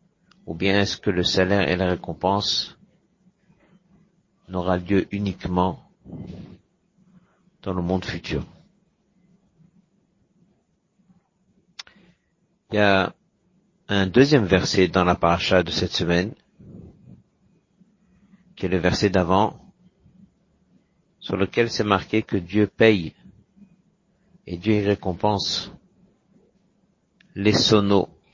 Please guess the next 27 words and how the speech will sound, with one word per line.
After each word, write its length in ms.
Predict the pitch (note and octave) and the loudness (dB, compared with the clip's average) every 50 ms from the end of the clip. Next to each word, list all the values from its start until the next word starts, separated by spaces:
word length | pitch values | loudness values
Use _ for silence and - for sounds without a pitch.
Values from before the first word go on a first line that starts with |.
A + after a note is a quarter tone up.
| - | -12
sonaves, 680 | - - - G#2 G#2 G2+ G2+ G2 F#2 E2+ C#2+ - - - - | -6 -2 -2 0 2 4 4 4 4 2 -2 -6 -16 -14 -8
ses 340 | - F2+ F#2+ F#2 F#2 G2+ | -4 -2 -2 0 0 0
ennemis. 420 | G2 G2+ F#2+ F2 - - - - - _ _ _ _ _ _ _ _ _ _ _ _ _ _ _ _ _ _ _ _ _ _ - | 0 0 -2 -4 -4 -6 -8 -10 -14 _ _ _ _ _ _ _ _ _ _ _ _ _ _ _ _ _ _ _ _ _ _ -2
Les 160 | F#2+ G2 F#2+ | 0 2 2
Rechaïm 440 | F#2+ G2 - - G2 G2 G2+ G#2+ G#2+ | 2 2 2 4 4 4 4 2 0
sont 300 | - - G#2 G2 F#2+ - - | -2 -2 -2 -2 -4 -4 -2
également 480 | - G2+ F2+ G#2+ G2+ F2 F#2+ G2 G2+ G2 | -2 0 2 4 2 2 4 2 0 0
payés. 400 | - - F2 E2 D#2+ D#2 D2+ - - - _ _ _ _ _ _ _ _ _ _ _ _ _ _ _ _ _ _ _ _ _ _ _ _ _ _ _ _ _ _ _ _ _ _ _ _ _ - - | 0 -2 -2 0 -2 -2 -4 -6 -14 -20 _ _ _ _ _ _ _ _ _ _ _ _ _ _ _ _ _ _ _ _ _ _ _ _ _ _ _ _ _ _ _ _ _ _ _ _ _ -10 -6
Là-bas, 220 | F#2 G2 A#2 B2 | -2 2 2 2
il 40 | B2 | 2
y 20 | A#2 | 2
a 60 | A2 | 2
un 20 | |
Rashi 300 | G#2 G#2 G2+ - A2 G2+ | 2 2 2 0 -2 -4
qui 160 | - - F2 | -6 -10 -10
dit 320 | E2 - A#2 B2 A#2 A2+ - - - _ _ _ _ _ _ _ _ _ _ _ _ _ _ _ _ _ _ _ _ _ _ _ _ _ _ _ _ - | -6 -4 -2 -2 -2 -4 -6 -10 -20 _ _ _ _ _ _ _ _ _ _ _ _ _ _ _ _ _ _ _ _ _ _ _ _ _ _ _ _ -12
que 80 | F#2+ | -10
Dieu 220 | F2+ F#2 A2 A#2 G#2+ | -4 2 2 4 4
le 80 | G#2+ | 4
récompense 640 | G#2 G2+ G2 - - G2+ F2+ - A2 G#2+ G2+ - - | 2 2 0 -2 -2 -4 -2 0 0 0 0 0 -2
ici 240 | F#2 - - G#2 G2+ | -4 -2 -2 -2 -2
sur 240 | - G2+ F#2 E2 - | -2 -2 -4 -2 0
terre 420 | - F2+ F#2 G#2+ A#2 G#2 - - _ _ _ _ _ _ _ _ _ _ _ _ _ _ _ _ _ _ _ _ F#3+ _ _ _ _ _ _ _ _ _ _ _ _ _ _ _ _ _ _ _ _ _ _ _ _ _ | 0 2 2 0 -2 -6 -12 -20 _ _ _ _ _ _ _ _ _ _ _ _ _ _ _ _ _ _ _ _ _ _ _ _ _ _ _ _ _ _ _ _ _ _ _ _ _ _ _ _ _ _ _ _ _ _
pour 140 | - - G2 | -12 -10 -6
ne 120 | F#2+ G2 F#2+ | -4 -2 -4
pas 280 | - - G#2+ A2 G#2+ | 0 2 0 0 0
qu'il 340 | - - - G#2 F#2 F2+ E2 | 0 -4 -4 -4 -2 -4 -6